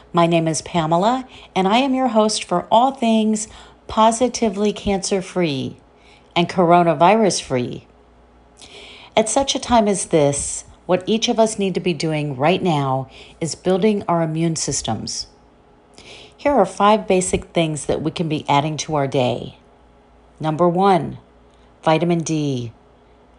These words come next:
Vitamin D three, to be precise, should be taken between five and ten thousand I U's per day for immune function. Number two, limit sugar consumption.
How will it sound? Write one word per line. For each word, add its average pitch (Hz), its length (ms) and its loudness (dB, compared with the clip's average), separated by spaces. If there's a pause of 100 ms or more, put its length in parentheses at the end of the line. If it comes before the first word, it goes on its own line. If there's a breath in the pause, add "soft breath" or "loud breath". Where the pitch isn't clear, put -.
(120)
Vitamin 170 380 2
D 165 200 0
three, 190 380 -2
to 185 160 -6
be 143 140 -2
precise, 143 880 0 (460 loud breath)
should - 320 -4
be 170 140 -4
taken 208 640 0
between 165 500 -4
five 185 560 0
and 160 160 -6
ten 185 260 -2
thousand 170 600 2 (360 loud breath)
I 165 140 4
U's 165 460 0
per 175 360 0
day 156 520 0 (260)
for 165 160 0
immune 156 380 -2
function. 135 640 -6 (1400 loud breath)
Number 160 260 0
two, 190 560 -2 (380 soft breath)
limit 165 400 0
sugar 202 480 0
consumption. 180 880 -2